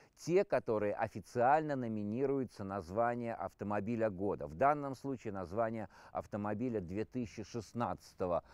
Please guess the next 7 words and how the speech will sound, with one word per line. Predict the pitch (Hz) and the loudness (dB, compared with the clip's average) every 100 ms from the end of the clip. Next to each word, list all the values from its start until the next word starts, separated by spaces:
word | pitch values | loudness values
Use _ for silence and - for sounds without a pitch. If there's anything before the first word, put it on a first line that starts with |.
| - - | -18 -2
будущего | 120 127 120 - 123 123 123 | 0 2 -2 -2 2 4 4
года. | 110 107 82 69 - - - - - | 2 2 2 0 -6 -10 -20 -20 -10
Длится | 143 180 226 - 135 | -2 0 0 2 4
это | 104 - 104 98 95 101 - | 4 4 6 8 8 6 2
примерно | 117 120 110 101 101 95 87 87 | 0 2 2 2 0 2 0 -2
неделю. | 101 107 80 82 87 147 202 202 - - - | -2 -2 -2 0 2 4 2 0 -16 -14 0
И | 220 151 | 4 4